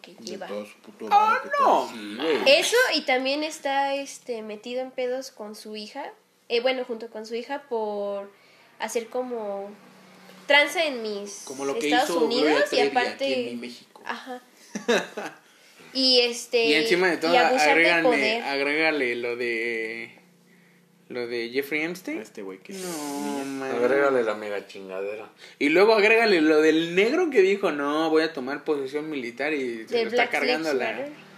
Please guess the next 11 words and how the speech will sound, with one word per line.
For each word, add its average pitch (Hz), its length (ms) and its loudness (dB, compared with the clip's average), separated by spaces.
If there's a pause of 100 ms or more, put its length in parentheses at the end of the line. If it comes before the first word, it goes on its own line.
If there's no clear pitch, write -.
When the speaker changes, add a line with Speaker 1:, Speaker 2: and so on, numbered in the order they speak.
(340)
Speaker 3:
se 135 60 -6
lo 123 80 -4
está 131 140 -10
cargando 156 380 -4
la 131 180 -2
verga. 180 340 -4 (200)
Speaker 2:
El, 117 380 -6
el 120 400 -6
Díaz 131 240 -2
Ordaz 120 460 -6
negro 107 360 -10